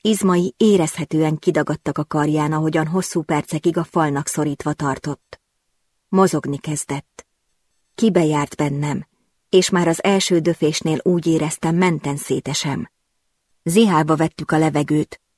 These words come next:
és ez csak rosszabb lett, ahogy egyre erőteljesebben húzott magára,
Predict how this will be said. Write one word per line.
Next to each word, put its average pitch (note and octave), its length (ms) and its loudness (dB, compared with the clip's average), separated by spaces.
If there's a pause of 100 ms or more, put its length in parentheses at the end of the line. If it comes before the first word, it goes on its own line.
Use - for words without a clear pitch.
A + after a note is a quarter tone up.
(140)
és F3+ 200 4
ez F3+ 120 2
csak - 180 -2
rosszabb F3+ 400 0
lett, D#3+ 220 -4
ahogy E3+ 260 2
egyre F3+ 300 2
erőteljesebben D3+ 960 0
húzott D3+ 340 0
magára, C#3+ 580 0